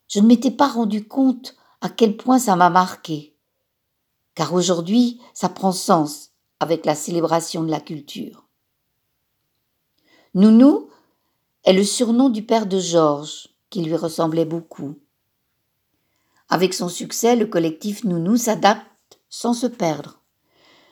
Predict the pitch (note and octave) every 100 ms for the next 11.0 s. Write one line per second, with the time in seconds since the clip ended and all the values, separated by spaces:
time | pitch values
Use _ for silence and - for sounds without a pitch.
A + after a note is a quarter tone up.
0 | _ G3 - - - F#3 E3+ - F#3 -
1 | E3+ E3 D#3+ E3+ D#3 D#3 E3+ D3+ G3 A#3+
2 | - F#3+ F3 D#3+ F#3 - E3+ - D#3+ F#3
3 | - E3+ E3+ F#3+ F#3 F3 F3+ - - G#3+
4 | G#3+ _ _ - G3+ G3+ - _ A3+ A#3+
5 | G#3+ - F3 E3 F3 G#3+ F3+ E3+ E3 F#3
6 | E3 D#3 - - _ _ _ _ _ _
7 | _ _ _ G#3 C#4+ E4 G3 - - -
8 | - _ _ _ _ _ _ _ _ _
9 | _ - A3+ F3 G3+ G#3+ F3+ F3+ G#3 F#3
10 | G#3+ G3 D#3 - G#3 - - F3+ G3+ A#3+